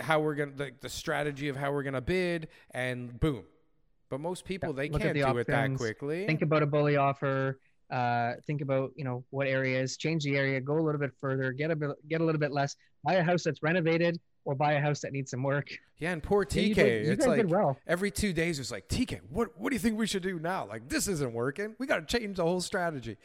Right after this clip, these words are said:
Speaker 1: Let's change the zone. Let's change the price."
Speaker 2: One thing I can tell you for sure is, uh, it is one hundred percent completely abnormal human behavior that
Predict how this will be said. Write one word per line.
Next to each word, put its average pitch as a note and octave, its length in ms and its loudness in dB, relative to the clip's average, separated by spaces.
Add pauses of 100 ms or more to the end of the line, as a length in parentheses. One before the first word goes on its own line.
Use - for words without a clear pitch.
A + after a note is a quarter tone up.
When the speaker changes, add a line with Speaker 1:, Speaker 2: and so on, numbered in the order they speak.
(180)
Speaker 1:
Let's G3 200 -4
change A#3 380 0
the G3 120 -2
zone. D3 400 4
Let's F#3 240 -8
change B3+ 360 -2
the F#3+ 120 -2
price." D#3+ 540 -6 (460)
Speaker 2:
One D#3+ 220 4
thing G3 200 4
I F3 100 4
can E3 120 2
tell C#3+ 200 2
you C#3 100 2
for C3+ 160 -6
sure A#2 320 -4 (540)
is, A#2+ 340 -2
uh, A#2 460 0 (260)
it C#3+ 140 0
is C3 300 -2 (280)
one C#3+ 260 -4
hundred D3+ 280 -2
percent C3 520 -4
completely C3+ 640 -4
abnormal B2 640 -2 (180)
human C3 320 -4
behavior A#2+ 640 -4 (440)
that B2 220 -2